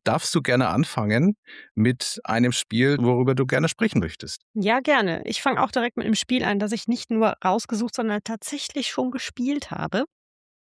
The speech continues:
Speaker 2: Also ich kann wirklich ein bisschen was dazu erzählen. Und zwar Orbita von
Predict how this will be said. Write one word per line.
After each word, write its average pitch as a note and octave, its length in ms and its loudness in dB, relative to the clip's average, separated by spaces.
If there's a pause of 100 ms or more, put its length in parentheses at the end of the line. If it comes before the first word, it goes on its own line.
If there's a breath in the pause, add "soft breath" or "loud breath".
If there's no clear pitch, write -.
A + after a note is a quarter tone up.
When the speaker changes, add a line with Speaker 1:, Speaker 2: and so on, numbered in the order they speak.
(200)
Speaker 2:
Also G3+ 100 -2
ich F#3+ 80 -8
kann G#3+ 180 2
wirklich F#3+ 320 -4
ein G3 100 0
bisschen G#3 220 -2
was F#3+ 120 2
dazu - 240 -4
erzählen. G#3+ 500 0 (640 loud breath)
Und A#3 240 2
zwar - 380 0
Orbita C4 600 4 (580 soft breath)
von G#3 600 2